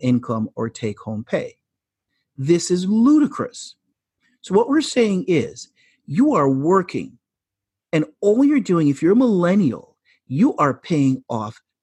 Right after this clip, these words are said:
two massive debts, almost eighty percent of your take-home pay or salary. We have a video called Show Me the Money. We go further into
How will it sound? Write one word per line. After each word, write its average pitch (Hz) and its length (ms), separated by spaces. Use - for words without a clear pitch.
two 196 520
massive 170 880
debts, - 540
almost 202 500
eighty 160 280
percent 139 440
of 123 240
your 120 240
take-home 120 480
pay 107 200
or 117 120
salary. - 440
We 247 140
have 262 160
a 165 60
video 139 300
called 117 360
Show - 400
Me 139 160
the 120 120
Money. 113 240
We 131 140
go 127 180
further 131 460
into 123 480